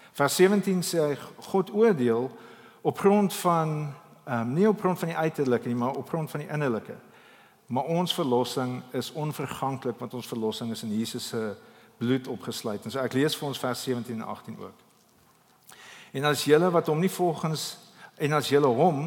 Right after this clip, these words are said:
wat nie volgens die uiterlike oordeel nie, maar ooreenkomstig elkeen se optrede, wel as Vader aanroep, tree dan met ontzag op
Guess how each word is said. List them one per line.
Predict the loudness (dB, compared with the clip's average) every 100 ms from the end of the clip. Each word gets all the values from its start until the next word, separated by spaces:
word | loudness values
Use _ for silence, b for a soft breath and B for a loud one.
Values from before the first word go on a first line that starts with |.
| -4
wat | -2 -2
nie | -2
volgens | 0 -2 -2 -4
die | -4
uiterlike | -6 -4 -4 -2 -2
oordeel | 0 2 2 0
nie, | -2 -8 B B B
maar | 2 2 0
ooreenkomstig | -2 -2 -2 -4 0 0 0 -2 -4 -2
elkeen | -2 -2 -2 -4
se | -4 -4
optrede, | -4 -4 -2 0 2 0 -4 -6
wel | -2 2 2
as | 0
Vader | -2 -2 -2
aanroep, | -2 -6 -8 -10 -14 -20 B B B B B B -4
tree | 2 2 4
dan | 2
met | 2 -2 -2
ontzag | -2 -2 -2 -4 -6 -10
op | -8